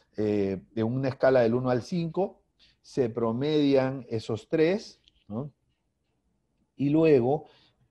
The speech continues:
eh, eh, de ahí sale el factor de riesgo, ¿no? Entonces, ese factor de riesgo se multiplica por la pérdida esperada y da el valor, eh, en riesgo anual. Cuando nosotros calculamos ese valor en riesgo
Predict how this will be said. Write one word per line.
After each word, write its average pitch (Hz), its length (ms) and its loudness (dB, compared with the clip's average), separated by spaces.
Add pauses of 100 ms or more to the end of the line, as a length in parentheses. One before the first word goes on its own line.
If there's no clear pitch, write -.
(140)
eh, 110 600 -2
eh, 117 220 -2
de 117 260 -6
ahí 131 160 0
sale 143 420 2
el 104 100 -6
factor 107 360 -6
de 104 80 -2
riesgo, 104 460 -6
¿no? 117 120 -12
Entonces, 139 400 0
ese 165 120 0
factor 160 360 0
de 170 120 2
riesgo 165 420 2
se 143 120 -6
multiplica 117 600 -4
por 139 120 -4
la 107 140 -4
pérdida 143 280 -2
esperada 151 460 4
y 127 100 0
da 113 260 -2 (260)
el 113 120 -4
valor, 110 560 -2 (380)
eh, 90 420 -4
en 95 120 -8
riesgo 101 340 -6
anual. 78 320 -12 (840)
Cuando 123 440 0
nosotros 165 380 0
calculamos 147 520 0
ese 131 160 0
valor 143 260 2
en 147 100 -4
riesgo 139 320 0